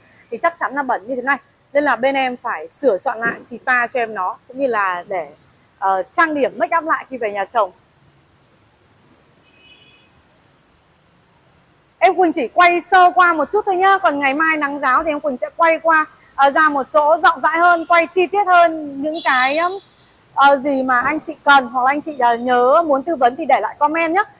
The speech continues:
Thì em Quỳnh sẽ hỗ trợ kỹ càng hơn. Bên này là chiếc X L bảy, ờ, xe được sản xuất và đăng ký năm hai không hai mốt,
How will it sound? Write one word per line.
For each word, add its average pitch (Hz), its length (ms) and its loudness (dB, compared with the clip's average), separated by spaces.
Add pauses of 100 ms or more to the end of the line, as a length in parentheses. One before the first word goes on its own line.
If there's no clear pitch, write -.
(160)
Thì 277 60 2
em 285 100 4
Quỳnh 285 140 -2
sẽ 311 120 -2
hỗ 311 200 0
trợ 349 120 -2 (120)
kỹ 302 100 -18
càng 277 180 -2
hơn. 311 200 2
Bên 330 120 4
này 330 160 2
là 262 100 4
chiếc 349 140 -4 (160)
X 330 40 -14
L 349 40 4 (100)
bảy, 240 240 4 (540)
ờ, 254 160 2
xe 330 180 4
được 302 120 2
sản 226 140 -4
xuất 381 180 2
và 302 80 -2
đăng 311 160 -2
ký 285 220 -6
năm 330 240 -2
hai 330 140 0
không 320 220 0
hai 330 200 0
mốt, 381 280 4